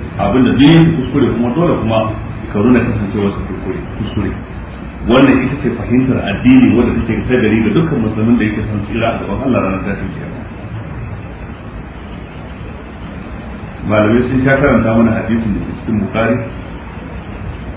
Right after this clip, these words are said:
na Abu Huraira da Annabi ya bashi ajiyar zakka. Wani tsoho ya zo zai sata, ya kama shi,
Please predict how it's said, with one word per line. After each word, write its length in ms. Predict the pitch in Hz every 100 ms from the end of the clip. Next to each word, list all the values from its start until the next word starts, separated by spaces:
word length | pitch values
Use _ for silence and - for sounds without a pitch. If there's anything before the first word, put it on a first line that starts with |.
| - - - - - - 104
na 180 | 98 113
Abu 180 | 101 110
Huraira 340 | 104 107 113
da 120 | 110 95
Annabi 260 | 101 107
ya 80 | 104
bashi 240 | 104 107 -
ajiyar 360 | 82 98 104
zakka. 320 | 95 95 117 120 - - - - - - - - - - - -
Wani 240 | 113 113 113
tsoho 320 | 113 117 117
ya 140 | 113
zo 160 | 113 113
zai 160 | 113 107
sata, 280 | 101 92 107
ya 140 | 107
kama 280 | 107 117 104
shi, 180 | 98 -